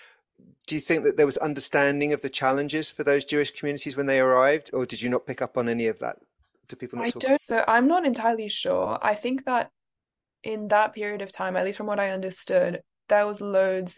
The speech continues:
Speaker 2: of, uh, and, like, where my grandparents eventually moved, which was kind of like a council estate, um,
Speaker 1: Mm-hmm.
Speaker 2: in Paris, there was loads of immigrants from all over the world. So I, I don't think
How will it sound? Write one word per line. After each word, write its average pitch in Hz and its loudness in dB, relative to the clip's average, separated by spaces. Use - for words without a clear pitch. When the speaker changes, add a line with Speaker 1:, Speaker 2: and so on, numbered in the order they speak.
Speaker 2:
of, 185 0
uh, - -2
and, 190 0
like, 180 -2
where 196 2
my 185 0
grandparents 180 -4
eventually 185 -6
moved, 170 -6
which - -8
was 180 -4
kind 185 2
of 185 -4
like 185 -4
a 185 -2
council 185 -4
estate, 190 -4
um, 180 0
Speaker 1:
Mm-hmm. 123 -6
Speaker 2:
in 190 -6
Paris, 180 -4
there 214 6
was 220 2
loads 214 4
of 190 -4
immigrants 185 -4
from 185 -6
all 190 2
over 190 0
the 175 -2
world. 175 2
So 208 0
I, 190 2
I 208 4
don't 226 -2
think 220 -4